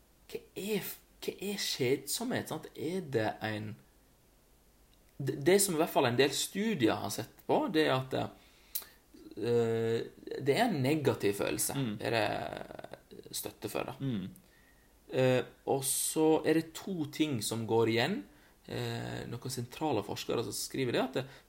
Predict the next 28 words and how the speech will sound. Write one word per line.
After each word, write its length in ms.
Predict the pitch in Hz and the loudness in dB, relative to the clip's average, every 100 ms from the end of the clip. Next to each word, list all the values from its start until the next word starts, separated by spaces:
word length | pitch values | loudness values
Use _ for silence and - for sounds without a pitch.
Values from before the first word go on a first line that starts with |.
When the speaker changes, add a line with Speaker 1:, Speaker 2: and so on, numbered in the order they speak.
| - | -14
Speaker 1:
to 140 | 214 | -10
ting 160 | - 156 | -2 -2
som 220 | 151 143 | -2 0
går 140 | 120 120 | 2 2
igjen 140 | 143 117 | 0 -2
i 40 | |
kjedsomhetsbegrepet, 720 | 110 107 117 113 113 120 123 196 | -4 -4 -4 -2 0 0 0 2
og 140 | 180 | 4
det 140 | 156 - | 4 4
er 300 | 123 143 139 - - - | 4 4 2 -20 -18 -14
oppmerksomhet. 1120 | 135 - 143 185 - - - 107 110 - - - _ _ _ _ _ _ _ _ _ - - | -14 -10 -6 -6 -8 -8 -6 -2 -2 -4 -6 -20 _ _ _ _ _ _ _ _ _ -16 -6
At 140 | 131 - | -4 2
du 80 | 139 139 - - - _ - | 2 2 -6 -20 -20 _ -6
opplever 580 | - - 143 120 107 107 | -6 0 2 4 4 0
at 140 | - | -2
det 140 | - 123 | -4 -2
er 20 | |
vanskelig 400 | 120 123 - 156 | 0 -2 0 2
å 60 | 117 | 4
holde 160 | 123 | 2
oppmerksomheten. 960 | 131 - - 151 - - 101 87 - - - 139 | -2 -12 -6 -6 -4 -4 -4 -6 -10 -20 -14 -6
Speaker 2:
Mm. 240 | 131 101 - - - - | -4 -4 -8 -18 -20 -12
Speaker 1:
Sant? 240 | - - - | -10 -10 -10
Når 160 | 113 113 | -4 0
du 80 | 120 113 | 0 0
gjør 380 | 117 123 139 104 | 0 2 4 2
ei 80 | 101 - - - - 104 | 0 -2 -16 -20 -12 -10
repeterende, 1120 | 110 107 - - 117 127 120 104 - - 90 | -8 -8 -10 -2 4 6 4 2 -2 -4 -4